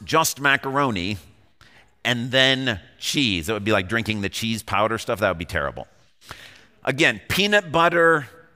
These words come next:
and jelly. We have two words, three in this case, but we actually mean one thing, peanut butter and jelly. Uh, shock and awe, I don't know why I was thinking about this, but sort of back in the Gulf War and those sorts of things, you know, the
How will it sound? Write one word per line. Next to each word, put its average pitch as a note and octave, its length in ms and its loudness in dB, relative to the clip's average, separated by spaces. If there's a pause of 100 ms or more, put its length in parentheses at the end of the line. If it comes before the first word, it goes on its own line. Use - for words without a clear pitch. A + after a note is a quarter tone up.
and B2 220 0
jelly. A#2+ 380 2
We C3 100 -2
have D#3 220 2
two A#3+ 180 -6
words, D3+ 680 0
three G2+ 180 -4
in D#2+ 80 -6
this C2 140 -14
case, - 240 -10 (580)
but D#3 100 -2
we F#3+ 140 0
actually G3+ 480 4
mean F3 320 0
one D#3+ 220 2
thing, G#2+ 320 0 (680)
peanut C#3+ 240 0
butter A2+ 240 4
and F#2 140 -4
jelly. D#2 300 -8 (500)
Uh, B2 360 0 (380)
shock E3+ 440 2
and D3 100 -4
awe, C3 80 0
I C3+ 80 4
don't E3 140 -2
know C3+ 60 -4
why A2 200 2
I G#2 40 0
was F2 140 -6
thinking E2+ 300 -6
about D#2 280 -4
this, F#2+ 160 -2
but - 140 -10
sort G#2 200 -4
of F2 80 -8
back G2+ 220 -2
in G2 100 -6
the F2 60 -8
Gulf G2+ 340 -4
War G2 240 0
and F#2 100 -4
those F#2+ 160 -4
sorts F#2+ 180 -6
of F2+ 120 -10
things, F2+ 300 -6
you G2 60 -6
know, F#2+ 140 -2
the F#2 180 -2